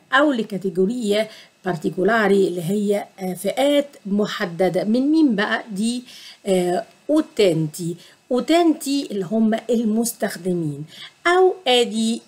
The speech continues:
veicoli. يعني إيه؟ يعني ممكن يكون المرور فيها بيكون محدود من الساعة كذا للساعة كذا، ما ينفعش إن يدخلها،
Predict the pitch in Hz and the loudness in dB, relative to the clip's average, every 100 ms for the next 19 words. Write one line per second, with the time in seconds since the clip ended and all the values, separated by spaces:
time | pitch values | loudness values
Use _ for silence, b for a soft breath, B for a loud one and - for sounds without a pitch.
0 | 202 - - - 165 156 - 277 339 285 | 2 2 2 -4 -6 -6 -4 -2 0 2
1 | 214 190 214 180 185 208 302 311 - 240 | 2 2 0 -2 -4 -2 -2 -2 -6 -10
2 | - 254 277 208 190 220 247 - 220 226 | -2 -2 -2 -4 -4 -4 -6 -8 -6 -2
3 | 240 240 B B 180 180 240 247 214 - | -4 -6 B B -12 -8 -6 -4 -2 -2
4 | 202 240 202 202 190 - 220 185 190 226 | -2 -4 -2 -2 -2 -2 0 -2 -2 0
5 | 202 175 - 220 190 208 214 226 208 180 | 0 0 -2 -2 -2 -4 -2 -2 -2 -4
6 | 175 214 196 - B B B 185 196 196 | -2 -2 -2 -4 B B B 0 2 2
7 | 190 - 190 170 185 | 0 -2 -2 -2 -6